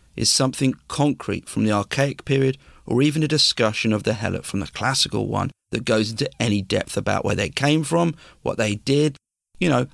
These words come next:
the sort of details we need. And there's always the hope that perhaps one day something will be discovered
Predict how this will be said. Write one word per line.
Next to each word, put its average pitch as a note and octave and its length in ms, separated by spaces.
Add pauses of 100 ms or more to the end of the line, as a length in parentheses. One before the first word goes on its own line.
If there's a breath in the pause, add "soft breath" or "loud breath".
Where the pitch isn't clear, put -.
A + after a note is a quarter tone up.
the C#3+ 80
sort C#3+ 240
of A#2 120
details G#2+ 440
we G2+ 140
need. A2+ 420 (960 soft breath)
And B2+ 100
there's B2+ 140
always F3 280
the B2+ 100
hope A2+ 300 (180)
that - 140
perhaps - 360
one C3+ 240
day C3 380
something - 640
will A2 120
be - 120
discovered G2+ 560